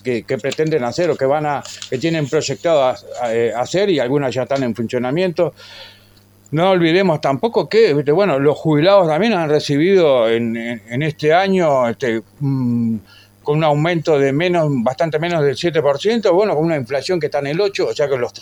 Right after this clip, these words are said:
jubilados y pensionistas siguen bajando su poder adquisitivo, también con los trabajadores, tanto públicos y privados. Este, en definitiva, este, se habla de que la masa salarial creció porque hay más empleo, pero el salario real bajó. O sea que, le-, en definitiva, la clase capitalista termina,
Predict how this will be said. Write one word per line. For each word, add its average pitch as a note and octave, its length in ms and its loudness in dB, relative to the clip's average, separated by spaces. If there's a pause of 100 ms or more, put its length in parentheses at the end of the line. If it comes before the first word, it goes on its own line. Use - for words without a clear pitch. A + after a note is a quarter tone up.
jubilados D3+ 520 0
y - 20 -4
pensionistas D3 480 -4
siguen G3 300 -2
bajando C#3+ 400 -6
su A#2 120 -14
poder B2+ 200 -2
adquisitivo, D3 580 -2
también C#3+ 380 -2
con C#3+ 160 0
los B2 100 -4
trabajadores, D3 580 0
tanto C3 280 -6
públicos D3+ 500 -2
y A2+ 40 -12
privados. D#3 440 0 (880)
Este, C#3+ 340 -2
en D#3+ 60 -2
definitiva, F3 760 2
este, D3+ 240 0
se D#3+ 120 -2
habla F3+ 260 4
de D3+ 60 2
que D#3 120 -2
la D3 100 2
masa F#3+ 260 -2
salarial D#3+ 540 0
creció A3+ 640 0 (300)
porque B2 240 -4
hay C#3+ 100 0
más D#3 240 -2
empleo, F#3 580 2
pero A3 220 4
el D#3+ 80 2
salario D#3 420 2
real D3+ 240 2
bajó. B2 360 -2
O B2 100 -2
sea C#3+ 220 -2
que, C3+ 260 -2
le-, A#2+ 340 -6
en C3 80 -4
definitiva, E3 640 0
la C3+ 120 0
clase E3+ 280 -2
capitalista D#3 640 -2
termina, E3+ 520 0